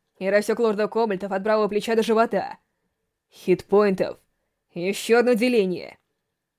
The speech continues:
Мне почудилось, что гуманоид усмехнулся. Я ответил ему хищным оскалом и вывернул запястье. Я взревел во всё горло, проводя мечом сверху вниз. Выщербившееся в тяжёлом бою лезвие двумя ударами вырезало на боссе букву «Ви»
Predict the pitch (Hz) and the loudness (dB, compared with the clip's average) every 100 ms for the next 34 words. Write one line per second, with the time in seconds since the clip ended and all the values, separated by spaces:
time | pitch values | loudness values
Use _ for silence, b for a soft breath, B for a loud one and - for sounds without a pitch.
0 | _ _ _ - 190 190 190 190 269 220 | _ _ _ -8 -2 0 2 2 0 -6
1 | 156 - - 196 208 233 311 294 285 285 | -8 -12 -8 -2 2 2 2 0 0 0
2 | 311 247 180 - - - _ _ _ _ | 0 -2 -4 -8 -8 -10 _ _ _ _
3 | 185 180 220 285 294 262 254 247 247 262 | -2 2 2 2 -2 0 0 0 0 -2
4 | - 214 196 - 262 185 - - _ _ | -2 -4 -4 -4 -4 -4 -6 -16 _ _
5 | _ - - 196 240 240 247 233 262 262 | _ -12 -4 2 2 4 2 2 2 0
6 | 185 - 180 - - _ _ _ _ _ | -4 -8 -10 -12 -20 _ _ _ _ _
7 | _ _ _ - 180 247 285 269 320 339 | _ _ _ -10 0 2 4 2 2 2
8 | 320 - 269 311 262 214 226 233 233 240 | 0 0 -2 0 0 0 0 2 4 2
9 | 247 294 269 269 269 294 269 196 - - | 2 -2 -2 0 0 0 0 -4 -8 -20
10 | _ _ _ _ _ - 180 202 - 269 | _ _ _ _ _ -16 -4 -2 0 -2
11 | 254 247 - 240 190 262 240 254 233 226 | -2 -4 -6 -6 -6 -2 0 0 4 4
12 | 220 247 214 185 185 202 220 220 220 247 | 4 2 0 -2 -4 -2 -2 -2 0 0
13 | 208 185 190 247 240 233 226 220 254 240 | -2 0 2 2 2 2 0 -2 -2 -2
14 | 240 240 254 220 185 - | -2 0 -2 -2 -6 -10